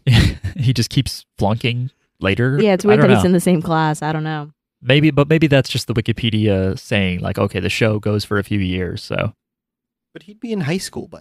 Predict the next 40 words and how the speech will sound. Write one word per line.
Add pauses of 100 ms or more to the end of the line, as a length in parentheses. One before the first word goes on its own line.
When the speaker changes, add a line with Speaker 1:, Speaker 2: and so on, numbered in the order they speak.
Speaker 3:
then. (1500)
Am
I
right
Speaker 1:
Well,
Speaker 3:
or
Speaker 1:
they
Speaker 3:
am
I
Speaker 1:
s-,
Speaker 3:
right? (200)
Speaker 1:
they
start
high
school
at (280)
fifteen. (760)
Speaker 3:
Oh. (680)
Speaker 1:
I
think. (1400)
Speaker 2:
Anyway,
so
the
kid,
uh,
what's
his
name?
Yoshikawa (540)
says,
uh,
Speaker 1:
According
to
you,
I've
never
fact-checked
you
on
that.